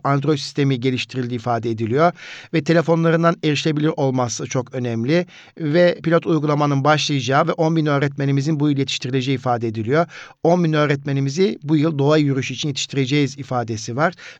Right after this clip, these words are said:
Ve erken yaşlarda sporu uygulamalı olarak tanıtacağız ifadesiyle aslında yeni bir durum. Kıymetli Erkam Radyo dinleyicilerimiz, Mayıs ayında da yine, e, yirmi üç Mayıs tarihindeki önümüzdeki hafta,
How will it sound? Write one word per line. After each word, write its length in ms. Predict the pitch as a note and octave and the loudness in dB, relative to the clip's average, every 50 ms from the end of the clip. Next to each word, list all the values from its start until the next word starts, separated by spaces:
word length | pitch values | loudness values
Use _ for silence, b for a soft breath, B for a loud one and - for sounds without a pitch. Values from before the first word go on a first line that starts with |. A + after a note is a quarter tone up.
| B | B
Ve 40 | F#3+ | -2
erken 380 | - E3+ D#3+ C#3+ - F#3+ F3+ D#3+ | 0 0 0 2 2 -2 0 0
yaşlarda 480 | D3+ C#3+ C#3 - D3+ C#3 C#3+ D3+ F3+ | -2 -2 -2 -2 -2 -2 0 -2 -2
sporu 460 | E3 - - - - D3+ C#3+ E3 F3 - | -4 -4 -12 -4 -4 -2 0 0 0 2
uygulamalı 520 | E3 D3+ C#3 D3 C#3 D3 D3+ D#3 D3+ C#3+ | 0 0 0 0 0 2 2 2 2 2
olarak 260 | B2+ C3 E3 F3 - | 2 2 0 0 0
tanıtacağız 520 | - C#3+ C#3+ C3+ C#3 C3 C#3+ D#3 E3 D#3+ - | -2 -2 -2 0 -2 0 2 2 2 0 -2
ifadesiyle 720 | - C#3+ - C#3 C3 B2+ C3 A#2 - - A#2+ A#2+ E3+ F#3 F#3 B B B B B | -8 -6 -4 -4 -2 -2 -2 -4 -4 -8 -4 0 0 0 -2 B B B B B
aslında 340 | - D3+ C#3 C#3+ D#3 D#3 E3+ | -2 -2 -2 -2 0 0 0
yeni 340 | D#3+ C#3 C3 D#3 E3 D#3+ C#3 | 2 2 2 2 2 2 0
bir 180 | C3 B2+ B2+ - _ - | -2 -4 -6 -10 _ -4
durum. 280 | C#3 C3 B2 A#2 A2 A2+ B B B B B B | -2 -2 -2 -4 -6 -10 B B B B B B
Kıymetli 380 | - F#3+ G3 G3 G3 F3+ G3 | 2 4 4 4 2 4 6
Erkam 340 | F3+ F3+ F3 F#3+ F#3 F#3 E3+ | 6 6 6 4 2 4 4
Radyo 240 | D#3+ D#3+ C#3+ D3 C3 | 4 4 4 2 0
dinleyicilerimiz, 760 | C#3 C3+ C3+ C3+ C3 A#2+ B2+ B2+ C#3 C#3 C#3+ E3+ G#3 F3 E3 | 0 0 2 0 0 0 -2 -2 0 0 0 0 -2 0 2
Mayıs 300 | D3 D#3+ F#3 G3 F3+ - | 4 4 4 4 2 0
ayında 360 | E3+ D#3 D3 C#3+ C3 C3+ B2+ | 0 0 2 2 0 0 0
da 60 | C#3 | 0
yine, 320 | C#3+ E3 F3+ E3 D3+ E3+ A3 - B B B B B B B B _ - | 2 2 4 4 4 2 0 -2 B B B B B B B B _ 2
e, 60 | D#3 | 2
yirmi 380 | D3+ D3+ D#3 D#3+ E3 E3+ F3 E3+ | 4 4 4 4 4 2 2 0
üç 60 | - | 0
Mayıs 260 | D3+ D3 D#3+ E3 D#3+ - | 0 2 2 2 0 0
tarihindeki 680 | - C#3+ C3+ C3+ B2+ B2 B2+ B2+ B2 D3 D3 - D#3+ | 2 2 4 2 2 0 -4 -2 -2 -4 -2 0 0
önümüzdeki 540 | C#3+ C#3+ D3 D3 C#3 D3 D#3 D3 C#3+ F3+ F3+ | 2 4 2 2 2 0 -2 -2 0 0 0
hafta, 500 | D3+ C#3+ C#3+ C#3 - - - C#3+ D#3+ | 2 2 0 0 -2 0 2 2 2